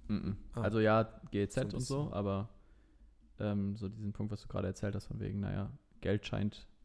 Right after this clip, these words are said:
Speaker 2: Ah, ja,
Speaker 1: begrenzt
Speaker 2: okay.
Speaker 1: und Zeit unendlich.
Speaker 2: Ja,
Speaker 1: Dabei
Speaker 2: okay.
Speaker 1: ist es genau andersrum.
Speaker 2: Ich dachte irgendwie, das hätte ich auch schon, weil das
Speaker 1: Ah.
Speaker 2: erzähle ich quasi auf jedem Seminar immer wieder.
Speaker 1: Ja, kannst du dir ja auch mal
Speaker 2: Aber
Speaker 1: erzählen,
Speaker 2: kann
Speaker 1: du
Speaker 2: ich gerne
Speaker 1: Idiot.
Speaker 2: hier auch mal erzählen. Entschuldigung. Entschuldigung, ey. Entschuldigung. Gut, dann würde ich sagen, äh, haben wir wieder mal eine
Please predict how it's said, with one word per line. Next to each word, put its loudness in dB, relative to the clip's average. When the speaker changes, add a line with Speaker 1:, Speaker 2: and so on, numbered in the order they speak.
Speaker 2:
Ah, 0
ja, 0
Speaker 1:
begrenzt 2
Speaker 2:
okay. -8
Speaker 1:
und -2
Zeit 0
unendlich. -2
Speaker 2:
Ja, -2
Speaker 1:
Dabei 0
Speaker 2:
okay. -
Speaker 1:
ist -4
es -8
genau -2
andersrum. -4
Speaker 2:
Ich -16
dachte -6
irgendwie, -6
das -8
hätte -8
ich -8
auch -6
schon, -8
weil 0
das -6
Speaker 1:
Ah. -6
Speaker 2:
erzähle 0
ich -6
quasi 0
auf -4
jedem -2
Seminar -2
immer -4
wieder. -6
Speaker 1:
Ja, 4
kannst -2
du -20
dir 2
ja 4
auch 0
mal 2
Speaker 2:
Aber -4
Speaker 1:
erzählen, 0
Speaker 2:
kann -2
Speaker 1:
du -2
Speaker 2:
ich -4
gerne 0
Speaker 1:
Idiot. 0
Speaker 2:
hier -2
auch -6
mal -6
erzählen. -12
Entschuldigung. -4
Entschuldigung, 6
ey. 2
Entschuldigung. 2
Gut, 6
dann 8
würde 0
ich -4
sagen, 2
äh, -12
haben -4
wir 4
wieder 4
mal 4
eine 0